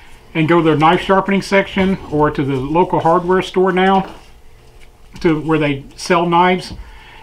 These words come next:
and you say they, they charge you two dollars, whatever, sharpen knife, sharpen a knife, they're using this. They just have them mounted in a block. They sell 'em there too, but they're, this is what they're using.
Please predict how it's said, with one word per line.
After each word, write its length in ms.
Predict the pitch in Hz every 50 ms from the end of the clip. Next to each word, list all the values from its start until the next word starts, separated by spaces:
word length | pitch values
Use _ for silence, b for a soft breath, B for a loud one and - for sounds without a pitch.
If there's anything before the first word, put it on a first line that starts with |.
| B B
and 160 | 170 156 156
you 140 | 156 160 156
say 440 | - - 175 165 165 156 151 147 143
they, 300 | 143 139 139 143 143 131
they 280 | 127 135 143 143 139
charge 260 | 135 - 165 156 151 139
you 60 | 139
two 200 | - - 180 156
dollars, 320 | 151 156 156 160 156 156
whatever, 220 | 165 156 160 160 151
sharpen 320 | - 175 165 160 170 156
knife, 260 | 160 165 165 160 143
sharpen 280 | - - 165 165 165 156
a 40 | 156
knife, 300 | 160 165 170 165 - - - - - - -
they're 100 | 196 196
using 340 | 190 196 208 175 151 165 160
this. 400 | 165 160 120 - - - - - - b b b b b b b b b b b
They 80 | - 143
just 140 | 151 156 156
have 120 | 185 156
them 140 | 151 143 143
mounted 280 | 151 160 170 170 165 -
in 60 | 135
a 60 | 131
block. 480 | 113 147 160 175 165 139 127 - - - - B B B B B B B B B B B B B B B B B B B -
They 200 | - 214 208 185
sell 300 | - - - 190 190 180
'em 100 | 147 143
there 140 | 147 135 135
too, 200 | - 190 170 147
but 140 | 143 131
they're, 180 | - 185 202 196
this 260 | - 165 180 220 214
is 80 | 202 190
what 160 | 202 202 -
they're 100 | - 160
using. 460 | 147 143 147 139 120 - - 80 76